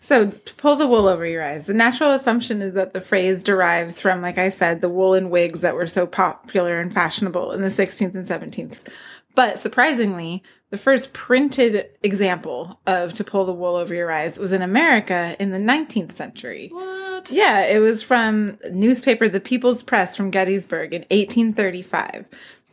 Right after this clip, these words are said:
Speaker 1: And the quote, I can read the quote to you. It's, "We are glad to find among the leading Vanites at least one man whose conscience will not permit him to go the whole hog," which, side note, we should do a whole episode on that one.
Speaker 2: Oh
Speaker 1: I don't
Speaker 2: my
Speaker 1: even,
Speaker 2: God.
Speaker 1: I have no idea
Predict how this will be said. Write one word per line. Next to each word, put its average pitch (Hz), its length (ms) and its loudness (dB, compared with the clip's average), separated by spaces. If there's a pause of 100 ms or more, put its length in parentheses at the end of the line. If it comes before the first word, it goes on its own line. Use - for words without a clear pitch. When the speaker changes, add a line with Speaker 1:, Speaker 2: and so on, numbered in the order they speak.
(120)
Speaker 1:
And 170 480 -4
the 196 80 -2
quote, 277 480 0 (540)
I 202 60 -2
can 202 140 0
read 208 160 2
the 202 80 2
quote - 240 -4
to - 120 -10
you. 127 60 -8
It's, - 200 -20
"We 190 320 0
are 190 100 2
glad 202 540 0
to 262 280 -2
find 175 400 -2
among 185 340 -4
the 170 100 -10
leading 226 440 4
Vanites 180 520 -4
at - 60 -12
least 190 220 -6
one 214 360 4
man 170 360 -4 (240)
whose - 220 -6
conscience 214 480 0
will 180 80 -6
not 196 300 0
permit 190 260 -2
him 175 300 -6
to - 100 -6
go 214 240 4
the 202 120 0
whole 196 240 -2
hog," 175 420 0 (180)
which, 185 240 6
side 170 220 2
note, 151 180 0
we 160 100 0
should 175 200 -4
do 165 160 -2
a 165 180 -2
whole 170 240 0
episode 165 500 -2
on 156 180 -6
that 165 200 2
one. 147 220 -4
Speaker 2:
Oh - 80 -2
Speaker 1:
I - 40 -2
don't 175 100 4
Speaker 2:
my 180 80 2
Speaker 1:
even, 180 120 0
Speaker 2:
God. - 80 0
Speaker 1:
I 180 40 4
have 175 100 2
no 185 100 0
idea 165 460 -6